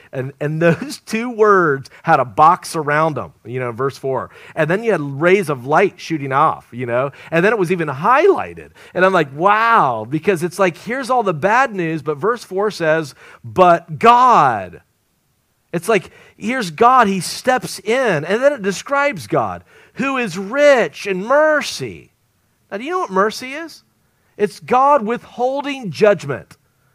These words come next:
When you think of m-, mercy right now, I would say this, that every last one of us in this room, whether you are in Christ or not, whether you've been born again or not, you are experiencing the very mercy of God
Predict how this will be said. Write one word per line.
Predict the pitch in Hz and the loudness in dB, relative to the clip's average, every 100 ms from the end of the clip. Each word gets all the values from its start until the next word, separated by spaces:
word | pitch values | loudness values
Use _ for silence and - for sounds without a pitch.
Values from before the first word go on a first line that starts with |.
| _ _ | _ _
When | - | -8
you | 208 | -6
think | 240 254 262 | -6 -4 -2
of | 160 - - 165 | -4 -6 -20 -14
m-, | 180 190 180 | -12 -12 -4
mercy | 202 247 262 - 202 | 2 2 0 -4 -2
right | 180 175 | 0 0
now, | 170 | 0
I | 175 | 2
would | 214 226 | 0 -2
say | 196 | -2
this, | 175 175 160 | -2 -2 -4
that | 151 - | -6 -4
every | 196 202 233 | -4 0 2
last | 202 180 170 | 4 2 -2
one | 165 165 | -4 -4
of | 139 | -4
us | 127 - 160 | -6 -10 -10
in | 147 | -10
this | 139 | -8
room, | 151 135 | -8 -2
whether | 156 185 | -2 0
you | 196 196 196 | -2 0 0
are | 170 139 _ _ - | 0 -4 _ _ -4
in | 214 208 | -4 -2
Christ | 208 208 196 | 0 0 0
or | 196 | 0
not, | 165 110 | 0 0
whether | 120 160 | -4 -4
you've | |
been | 170 151 | -4 -2
born | 175 202 | -2 0
again | 190 208 | -2 -2
or | 185 | 0
not, | 165 123 120 _ _ _ | 0 0 -4 _ _ _
you | 123 156 147 | -6 -2 -2
are | |
experiencing | 120 - - 156 151 156 143 151 139 | -2 -8 -12 -6 -4 -4 -8 -8 -8
the | 110 | -8
very | 120 110 | -8 -8
mercy | 107 113 120 - 120 | -10 -10 -10 -10 -10
of | 113 101 | -10 -10
God | 98 82 80 | -10 -12 -16